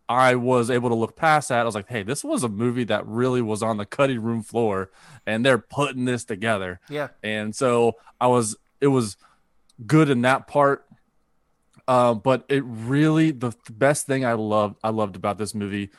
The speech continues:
Speaker 1: was the character development. We got a Cyborg backstory.
Speaker 2: Yeah.
Speaker 1: We got a Flash backstory.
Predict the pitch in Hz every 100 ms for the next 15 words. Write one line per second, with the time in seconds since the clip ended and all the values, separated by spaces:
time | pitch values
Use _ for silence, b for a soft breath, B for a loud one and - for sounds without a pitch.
0 | b b b 98 101 123 123 117 104 -
1 | b _ 113 - - 110 107 - 110 92
2 | 90 92 92 92 90 - _ _ _ _
3 | b b b b b 98 107 139 127 135
4 | 117 110 104 - b b _ 101 95 -
5 | 135 120 117 120 113 98 95 95 - -
6 | 98 95 95 107 _ - 190 143 147 147
7 | 131 123 120 - 127 120 107 - 120 123
8 | 123 120 107 - - _ _ - 117 107
9 | - - 123 117 104 92